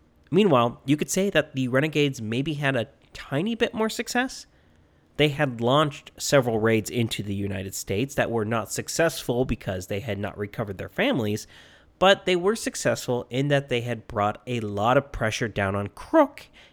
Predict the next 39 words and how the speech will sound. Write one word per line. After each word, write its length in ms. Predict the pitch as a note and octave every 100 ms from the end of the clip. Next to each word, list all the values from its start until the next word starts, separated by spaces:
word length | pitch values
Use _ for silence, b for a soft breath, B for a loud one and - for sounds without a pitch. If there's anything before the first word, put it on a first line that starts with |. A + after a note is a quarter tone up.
| b
and 140 | G3
they 80 | G#3+
had 100 | G3
managed 380 | C3 B2+ C3 -
to 60 |
kill 220 | C#3+ G2+ F#2+
some 200 | G#2 G2+
of 60 |
their 140 | G#2+ C3
enemies. 480 | A2+ F2+ C#2+ - _ _ _ _ b b b b b b b b -
But 340 | D#3+ - - _ -
really, 400 | G3+ C#4 B3 G#3
we 140 | E3+
can 140 | F#3
say 280 | D#3 D3 A#2+
that 240 | A#2+ A2+ -
eighteen 560 | G3 A3+ - - G3 F#3
eighty-five 680 | B2 C3 C3 G#2 G2 G2+ A#2+
was 140 | A#2
sort 260 | - G3 G#3
of 100 | D#3+
a 100 | C3
stalemate 920 | - - - C3+ D3+ D#3+ B2+ A2+ -
for 140 | A2+
the 80 | G#2
two 220 | - G#2
sides, 560 | F#2+ D#3 C3 E2 - - b b b b
a 140 | C3+ A#2+
far 400 | - C#3 E3+ E3+
cry 320 | - C3 B2
from 240 | - A#2+
the 100 | A#2+
swift 480 | A#2 - C#3 E3+ - -
victories 460 | A#2+ A2+ G#2+ G#2
that 180 | - -
Crook 260 | - D#3+ D3+
had 140 | D3+
achieved 480 | C#3+ - G2+ F#2+ - -
in 160 | G#2